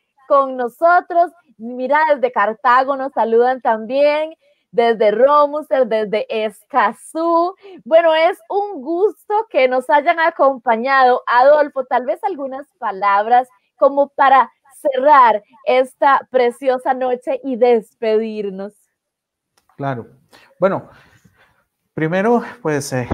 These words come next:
Speaker 2: agradecerles a todos que nos estén acompañando el, el día de hoy. Eh, eh, pues, ha sido un, un año, eh, yo digo, eh, que, pues, evidentemente sabemos un año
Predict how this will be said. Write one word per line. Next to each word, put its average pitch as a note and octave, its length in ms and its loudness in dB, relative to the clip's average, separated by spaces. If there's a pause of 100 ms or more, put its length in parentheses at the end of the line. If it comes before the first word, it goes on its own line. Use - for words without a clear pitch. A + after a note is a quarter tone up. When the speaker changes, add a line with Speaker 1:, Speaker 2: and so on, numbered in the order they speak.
(140)
Speaker 2:
agradecerles B2+ 840 -6
a C#3+ 140 -12
todos E3 460 -6
que C3+ 640 -8
nos G2+ 760 -16 (340)
estén G#2+ 360 -12
acompañando A#2 720 -6
el, G2 200 -10 (180)
el F#2+ 180 -14
día G2+ 200 -2
de A#2 120 0
hoy. A#2+ 420 2
Eh, F2+ 440 -14 (560)
eh, G#2+ 100 -14
pues, G#2+ 340 -12
ha A2+ 120 0
sido C3 320 -4
un, C3 480 -6
un A2+ 180 -8
año, C#3 640 0 (380)
eh, A#2+ 560 -2
yo D3 140 2
digo, G#3 500 -4 (480)
eh, A2+ 220 -10
que, G#2+ 600 -8
pues, - 500 -12
evidentemente B2 960 -2
sabemos A#2 480 -6
un A2+ 100 -4
año A#2+ 300 -2